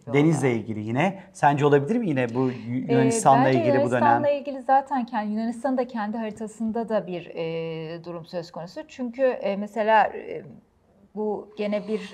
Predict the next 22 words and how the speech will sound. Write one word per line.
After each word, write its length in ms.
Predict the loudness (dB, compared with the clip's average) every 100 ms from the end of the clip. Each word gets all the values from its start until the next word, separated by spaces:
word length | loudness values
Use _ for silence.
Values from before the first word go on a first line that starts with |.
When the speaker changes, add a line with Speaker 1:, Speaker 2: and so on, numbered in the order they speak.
| -10
Speaker 1:
e, 360 | -8 -6 -8 -8
Satürn 380 | -10 -8 -4
balık 240 | -4 -4 -4
zamanındayken 1000 | -2 0 -2 -6 -6 -4 -4 -2 -2 -4 -14 -20 -20 -4
Yunanistan 480 | 0 0 2 2 2
referandum 480 | 0 0 2 0 -4
sonucunda, 600 | -4 -4 -2 -2 0 0 -2 -4
e, 320 | -2 -4 -6
Cumhuriyeti 440 | -6 -4 -4 -4 -4
monarşiye 580 | 0 0 0 -2 -4
dönüyor. 280 | -4 -4 -4
Böyle 180 | -4 -4
bir 60 | -4
olaylar 520 | -2 2 2 2 0
yaşıyor 440 | -2 -8 -12 -14
falan. 340 | -12 -6 -4 -4 -12 -20 -20 _
Gene 280 | -2 0 0
bir 100 | -4
Satürn 440 | -2 -2 -2 -2
balık 260 | 0 -2 -4
döneminde 520 | -4 -2 -4 -6 -2
belki, 600 | 0 0 -4 -6 -6 -6